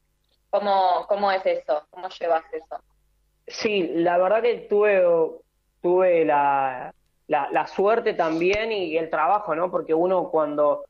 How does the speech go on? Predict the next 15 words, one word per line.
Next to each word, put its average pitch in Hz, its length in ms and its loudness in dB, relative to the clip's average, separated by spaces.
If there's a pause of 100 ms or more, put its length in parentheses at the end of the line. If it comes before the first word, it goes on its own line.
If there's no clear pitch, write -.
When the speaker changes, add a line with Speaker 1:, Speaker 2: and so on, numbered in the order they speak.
(140)
Speaker 2:
cuando 151 240 0
va 165 80 2
haciendo 185 280 -2
un 180 100 0
currículum 175 520 0
también 156 320 0
se 170 140 0
le 151 100 2
van 156 460 0 (180)
abriendo 165 380 0
varias 165 340 2
puertas 202 440 0 (340)
y 151 440 0 (680)
siempre 185 560 -4
hay, 165 260 -12